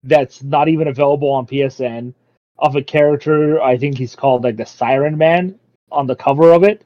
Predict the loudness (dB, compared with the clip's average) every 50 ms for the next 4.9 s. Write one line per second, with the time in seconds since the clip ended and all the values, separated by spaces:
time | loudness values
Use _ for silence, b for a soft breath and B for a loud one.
0 | _ _ _ _ _ _ _ _ _ _ -2 -2 0 0 0 -2 -2 -2 0 2
1 | 4 6 6 6 6 4 4 2 2 2 2 2 0 -4 -10 -6 -2 0 2 2
2 | 4 2 2 0 -4 -10 -16 -20 _ -8 -8 -8 -8 -4 0 0 0 0 0 -4
3 | -4 -4 -2 -2 -2 -4 -2 0 0 2 2 0 0 -2 -8 -12 -10 -6 -2 -2
4 | 0 0 -2 -4 -6 -6 -4 -2 2 2 2 2 2 2 0 -2 -4